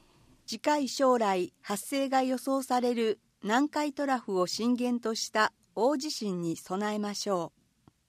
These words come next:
また、住宅火災から命を守るために、個人で次のことを心がけましょう。寝タバコは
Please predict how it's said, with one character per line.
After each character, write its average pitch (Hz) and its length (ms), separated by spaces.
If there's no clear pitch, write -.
ま 202 120
た、 214 300
住 302 220
宅 311 280
火 302 160
災 208 240
か 165 160
ら 165 160
命 277 420
を 170 100
守 190 380
る 185 40
た 170 160
め 185 120
に、 170 240
個 277 160
人 226 320
で 202 200
次 254 280
の 294 140
こ 190 140
と 254 220
を 185 60
心 220 420
が 233 140
け 233 120
ま 226 140
し - 140
ょ 175 200
う。 202 60
寝 214 100
タ 320 160
バ 277 160
コ 170 160
は 156 200